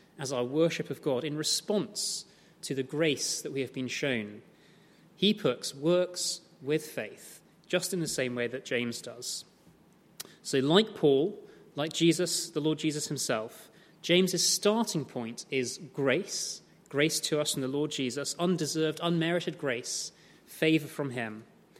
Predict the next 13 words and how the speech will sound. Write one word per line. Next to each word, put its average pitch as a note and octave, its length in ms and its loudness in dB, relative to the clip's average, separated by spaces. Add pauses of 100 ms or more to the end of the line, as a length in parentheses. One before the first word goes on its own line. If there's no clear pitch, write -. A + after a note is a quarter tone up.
(420)
But E3 100 0
then F3 140 8
he F3+ 80 6
goes E3 300 6
on F#3 240 6
to C3 100 -8
say C#3 200 -2
that C#3+ 200 -6
we D3 80 -4
need D#3 220 -2
to D#3+ 200 -2
respond F#3 580 0
actively C#3 640 -4